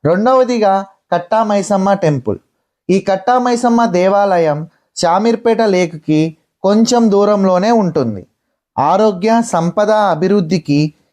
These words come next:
ఈ ఆలయం ప్రసిద్ధి చెందింది. ఈ ఆలయంలో జాతరలు, బోనాలు ప్రత్యేక ఆకర్షణ. సెలబ్రిటీలు సైతం ఇక్కడికి వస్తారంటే, ఈ ఆలయ ప్రాముఖ్యత ఎంత గొప్పదన్నది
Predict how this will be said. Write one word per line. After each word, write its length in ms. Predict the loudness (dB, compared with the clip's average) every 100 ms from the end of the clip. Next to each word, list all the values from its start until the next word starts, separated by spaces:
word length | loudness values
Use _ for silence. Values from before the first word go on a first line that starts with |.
| -2
ఈ 120 | 0
ఆలయం 560 | 2 2 0 0 -4
ప్రసిద్ధి 500 | -6 -2 -2 -2 -2 -2 -2
చెందింది. 520 | 0 0 -2 -4 -10 _ _ _ _ -2
ఈ 140 | 0
ఆలయంలో 760 | 2 2 2 0 0 0 0 -2 -6
జాతరలు, 760 | -2 -2 0 0 0 2 0 0 -2
బోనాలు 680 | 2 2 2 2 2 0 -4 -4
ప్రత్యేక 400 | -4 -2 -2 0
ఆకర్షణ. 680 | 0 0 -2 -4 -4 -8 -10 _ _ _ _ _ -4
సెలబ్రిటీలు 640 | 0 0 0 0 0 -2
సైతం 440 | 0 0 0 0
ఇక్కడికి 420 | -2 -2 -2 0
వస్తారంటే, 920 | 0 -2 -2 0 0 0 -2 -2 -2 -4 _ _
ఈ 120 | 0 2
ఆలయ 340 | 2 2 2
ప్రాముఖ్యత 600 | 0 0 0 -4 -4 -2
ఎంత 420 | 0 0 0 -2
గొప్పదన్నది 840 | -2 -2 -2 -2 -2 0 0 -2